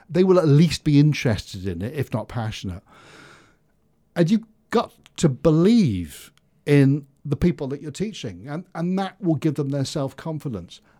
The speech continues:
All the rest of it, the skill, the technique, the knowledge, oh, they'll learn that themselves.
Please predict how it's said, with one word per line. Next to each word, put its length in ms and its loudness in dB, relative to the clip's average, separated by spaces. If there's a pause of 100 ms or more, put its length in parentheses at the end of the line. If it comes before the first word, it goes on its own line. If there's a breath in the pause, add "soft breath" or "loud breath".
(120)
All 140 2
the 120 6
rest 320 0
of 140 0
it, 280 -16
the 80 -8
skill, 380 2
the 100 -4
technique, 520 -4
the 80 -4
knowledge, 640 -4 (460 soft breath)
oh, 80 -2
they'll 220 -6
learn 360 -10
that 240 -14
themselves. 720 -8